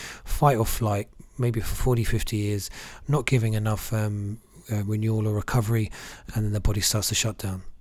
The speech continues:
<clears throat> So that's what we want to avoid. So that kind of bad nutrition, bad, you know, not exercising, not sleeping, um, you know, not being able to mentally focus, that'll only deepen that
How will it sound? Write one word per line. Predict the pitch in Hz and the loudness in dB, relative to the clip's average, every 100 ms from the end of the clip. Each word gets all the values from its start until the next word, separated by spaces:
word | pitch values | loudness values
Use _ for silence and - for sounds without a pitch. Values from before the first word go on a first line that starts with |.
| - | 10
<clears throat> | - 151 143 | 12 12 8
So | - 120 | 4 4
that's | - | 6
what | 117 | 6
we | 113 | 6
want | 110 107 | 6 4
to | |
avoid. | 101 98 101 98 - - - - - - | 2 2 0 0 -6 -16 -16 -16 -16 -6
So | - | 0
that | 127 - | 0 2
kind | - 120 | 2 4
of | 107 | 8
bad | 117 113 | 8 10
nutrition, | 113 - 151 - 160 143 139 139 131 | 6 6 8 8 8 8 6 6 4
bad, | - 104 104 | 4 4 4
you | 110 | 4
know, | 104 | 4
not | 110 110 | 6 4
exercising, | 113 - 113 110 110 110 | 4 4 6 6 4 2
not | 110 - | 2 0
sleeping, | - 117 110 110 107 104 - - - - - - | 4 4 4 2 2 -2 -6 -10 -16 -18 -6 0
um, | 107 104 101 107 - - | 2 2 2 -2 -6 -6
you | 110 | -2
know, | 104 98 110 - | 0 0 -4 0
not | 120 117 - | 2 2 0
being | 110 | 2
able | 110 | 2
to | 104 113 | 2 4
mentally | 113 110 - | 4 4 2
focus, | 107 117 110 101 | 2 4 4 2
that'll | - 113 117 | 2 4 4
only | 113 | 4
deepen | 101 120 113 107 | 4 2 4 4
that | 104 107 | 4 -2